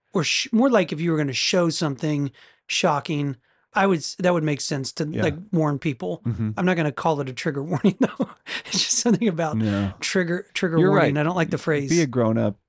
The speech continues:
Speaker 2: and decide for yourself.
Speaker 1: Yeah.
Speaker 2: Like, just don't listen to it.
Speaker 1: So we're gonna talk about, uh, beating kids. So
Speaker 2: Yeah. Well,
Speaker 1: uh,
Speaker 2: that'll, that'll come up. Yeah.
Speaker 1: if you don't wanna hear about it, there you go.
Speaker 2: Beating kids and lying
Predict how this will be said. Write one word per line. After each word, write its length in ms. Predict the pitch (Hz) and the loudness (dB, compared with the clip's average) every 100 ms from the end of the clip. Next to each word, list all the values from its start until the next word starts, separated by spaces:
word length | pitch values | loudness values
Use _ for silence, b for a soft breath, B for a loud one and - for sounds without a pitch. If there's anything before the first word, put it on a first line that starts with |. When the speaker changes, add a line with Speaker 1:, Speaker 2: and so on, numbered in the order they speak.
| _ _ | _ _
Speaker 2:
and 220 | - 113 110 | -2 0 0
decide 400 | 113 113 107 98 | 0 0 0 0
for 100 | 101 | -2
yourself. 600 | 95 - 101 95 - - _ _ _ - | 0 0 0 -2 -6 -20 _ _ _ -4
Speaker 1:
Yeah. 240 | 180 156 - - | -4 -4 -10 -10
Speaker 2:
Like, 380 | - - 180 - - | -4 -4 -4 -6 -8
just 200 | 139 135 | -6 -2
don't 180 | 151 143 | 0 0
listen 260 | 143 - | -2 -4
to 160 | - 165 | -4 -4
it. 140 | - - | -4 -8
Speaker 1:
So 160 | - - | -4 0
we're 120 | 226 294 | 2 4
gonna 140 | 247 | 4
talk 260 | - 202 220 | 2 0 0
about, 400 | 196 208 202 220 | 0 0 2 0
uh, 140 | 208 | 0
beating 360 | 160 202 208 196 | 0 0 2 2
kids. 360 | 196 151 - - | 0 -4 -8 -8
So 280 | - 147 135 | -4 -2 -2
Speaker 2:
Yeah. 220 | 120 185 110 - - | -2 -2 -4 -10 -8
Well, 140 | 123 | -4
Speaker 1:
uh, 40 | 92 | 0
Speaker 2:
that'll, 260 | 117 127 135 | 2 0 0
that'll 240 | 120 120 | 0 0
come 200 | 123 123 104 | 0 0 0
up. 160 | 117 - - - | -2 -4 -14 -4
Yeah. 140 | 110 | -2
Speaker 1:
if 80 | 104 | 0
you 80 | 147 | 2
don't 100 | 170 | 2
wanna 140 | 190 | 4
hear 140 | 208 214 | 4 4
about 240 | 160 143 | 2 0
it, 180 | 160 196 | -2 -2
there 160 | 165 | 0
you 100 | 165 | 2
go. 200 | 170 165 131 | 2 0 0
Speaker 2:
Beating 320 | 123 135 127 | -2 -2 -2
kids 500 | - 127 123 120 - | 0 0 -2 -6 -10
and 280 | - 110 110 | -2 0 2
lying 520 | 113 123 135 139 143 | 2 2 2 0 -2